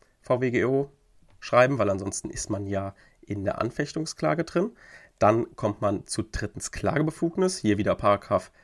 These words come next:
zweiundvierzig Absatz zwei V W G O, wir kennen's. Dann viertens erfolgloses, ordnungsgemäß durchgeführtes Vorverfahren nach Paragraph achtundsechzig fortfolgende V W G O.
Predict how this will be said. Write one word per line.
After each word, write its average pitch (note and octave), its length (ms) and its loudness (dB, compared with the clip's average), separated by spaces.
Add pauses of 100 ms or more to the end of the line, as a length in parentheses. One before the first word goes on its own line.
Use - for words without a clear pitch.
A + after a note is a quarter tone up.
zweiundvierzig G#2 680 0
Absatz - 360 -8
zwei C#3+ 220 4
V G2 220 0
W F#2+ 80 0
G F#2 160 2
O, E3 260 -2
wir F2 100 -2
kennen's. F3 400 -4 (440)
Dann F#2+ 200 4
viertens - 360 -2
erfolgloses, C3 920 -2
ordnungsgemäß A#2+ 640 0
durchgeführtes - 540 -4
Vorverfahren D3+ 580 0
nach G2+ 120 -6
Paragraph - 440 -2
achtundsechzig F#2+ 960 -2 (280)
fortfolgende G2 680 -4
V F#2+ 220 -6
W F#2 80 -2
G - 160 -6
O. D3+ 320 0